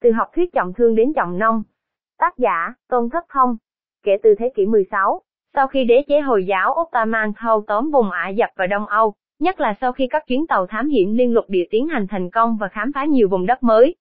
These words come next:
hoạt động thương mại châu Âu chuyển trọng điểm từ Ý và khu vực Địa Trung Hải sang các nước nằm bên bờ Đại Tây Dương, nhộn nhịp nhất trước hết là Tây Ban Nha, Bồ Đào Nha và sau đó là Anh, Pháp,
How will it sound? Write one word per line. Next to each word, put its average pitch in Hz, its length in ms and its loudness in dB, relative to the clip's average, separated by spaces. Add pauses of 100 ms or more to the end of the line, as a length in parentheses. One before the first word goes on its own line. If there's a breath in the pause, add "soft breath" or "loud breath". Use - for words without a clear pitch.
(200)
hoạt 240 200 -2
động 202 220 -2
thương 285 200 -2
mại 185 240 -4
châu 226 140 0
Âu 233 320 0
chuyển 202 200 -2
trọng 185 260 -4
điểm 185 240 0
từ 226 140 2
Ý 285 300 0
và 247 80 -2
khu 240 200 -2
vực 220 180 0
Địa 180 240 0
Trung 247 160 4
Hải 214 400 -8
sang 233 200 -2
các 302 160 -8
nước 339 200 -4
nằm 202 220 -2
bên 214 160 2
bờ 202 160 0
Đại 165 220 -6
Tây 208 160 -4
Dương, 226 260 8 (260)
nhộn 208 260 4
nhịp 214 140 0
nhất 302 240 -2
trước 370 160 2
hết 359 200 -2
là 214 160 0
Tây 214 100 0
Ban 214 200 -2
Nha, 220 260 -2 (280)
Bồ 226 140 4
Đào 208 180 -2
Nha 247 400 -2
và 214 180 -4
sau 240 140 -2
đó 226 160 -2
là 302 180 -2
Anh, 233 200 -4 (180)
Pháp, 339 220 -2